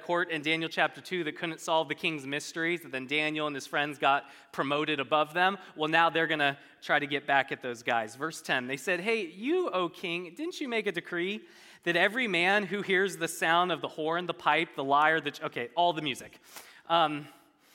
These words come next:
"that they have to fall down and worship the golden image? Didn't you make that decree, king? And that whoever does not fall down and worship shall be cast into a burning fiery furnace? Well, there are certain Jews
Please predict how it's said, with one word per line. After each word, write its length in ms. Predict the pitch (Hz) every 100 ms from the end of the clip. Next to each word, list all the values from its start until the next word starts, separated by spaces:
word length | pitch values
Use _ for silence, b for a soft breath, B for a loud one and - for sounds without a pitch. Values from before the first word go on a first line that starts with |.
| b b -
"that 100 | 190
they 80 | 262
have 80 |
to 100 | 262
fall 360 | - - 208 240
down 260 | 190 202 202
and 140 | 151
worship 400 | 151 190 240 214
the 100 | 180
golden 320 | 151 202 196
image? 280 | 151 226 -
Didn't 280 | 233 330 -
you 60 |
make 180 | 254 247
that 160 | 294 285
decree, 380 | 226 - 214 269
king? 360 | 262 311 359 - - _ B B 226
And 120 | 247
that 140 | 208
whoever 440 | 190 240 254 294 294
does 160 | 233
not 280 | 247 214 -
fall 240 | 208 240
down 380 | 202 196 214 233
and 140 | 208 156
worship 420 | 175 202 247 247
shall 200 | - 196
be 120 | 175
cast 500 | - 160 160 202 -
into 460 | 170 160 - 170 151 B B B B B B
a 100 | 139
burning 520 | 123 117 117 156 196 175
fiery 460 | - 131 143 143
furnace? 800 | - 117 117 156 247 - - - _ _ _ _ _ _ _ _ _ _ _ _ _
Well, 100 | 135
there 160 | 165 190
are 60 |
certain 400 | 185 220 226 185
Jews 880 | 123 123 147 240 147 110 - -